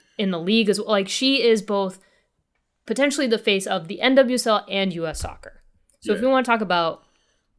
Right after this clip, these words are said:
Speaker 1: Brianna Pinto being on a stage in Moscow, skipping her high school graduation in order to go be the face of U S Soccer for twenty twenty-six World Cup, like, in terms of players actively on the national team right now,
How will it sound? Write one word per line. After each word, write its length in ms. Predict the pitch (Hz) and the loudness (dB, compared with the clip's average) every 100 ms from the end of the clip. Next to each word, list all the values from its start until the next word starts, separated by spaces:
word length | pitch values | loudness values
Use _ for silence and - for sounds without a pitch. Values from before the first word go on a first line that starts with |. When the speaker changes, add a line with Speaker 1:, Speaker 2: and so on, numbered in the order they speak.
| _ _ | _ _
Speaker 1:
Brianna 300 | - 220 220 | 2 4 4
Pinto 280 | 220 226 220 | 4 2 2
being 240 | 196 196 190 | 2 2 2
on 100 | 185 | -2
a 40 | |
stage 260 | 180 202 180 | -4 -4 -4
in 80 | 175 | -4
Moscow, 440 | 170 175 190 170 | -4 -4 -4 -6
skipping 420 | 160 208 196 190 | -4 -4 -2 -2
her 200 | 175 180 | -2 -4
high 160 | 175 185 | 0 -2
school 560 | 180 202 185 180 170 - - - | -2 -4 0 0 -2 -8 -20 -4
graduation 640 | 208 196 196 196 185 180 | 0 2 2 2 0 -4
in 140 | 175 170 | -6 -6
order 300 | 175 180 175 | -2 -2 -2
to 60 | |
go 200 | 175 190 | 0 0
be 120 | 180 | 2
the 100 | 190 | 0
face 280 | 180 190 165 | 0 -2 -2
of 120 | 175 | -6
U 180 | 165 180 | -6 -2
S 140 | 170 - | -2 0
Soccer 480 | 196 170 175 151 156 | -4 -4 -8 -10 -10
for 140 | 185 | -12
twenty 260 | 175 185 175 | -8 -6 -6
twenty-six 500 | 175 175 170 175 - | -6 -8 -8 -8 -8
World 200 | 160 156 | -10 -4
Cup, 320 | 180 156 - _ _ _ _ | -4 -4 -10 _ _ _ _
like, 280 | 196 175 170 - | -2 -2 -2 -6
in 120 | 202 | -2
terms 280 | 214 233 214 | 2 4 4
of 280 | 180 170 - _ | 2 0 -16 _
players 600 | - 214 208 202 185 - - - _ _ _ | -4 2 2 2 -2 -8 -12 -20 _ _ _
actively 440 | 202 196 233 202 208 | 0 2 2 2 0
on 120 | 190 | 0
the 80 | 180 | -2
national 340 | 170 165 180 | -4 -6 -10
team 200 | - 170 | -10 -8
right 120 | 165 | -8
now, 420 | 170 165 156 147 | -4 -4 -4 -8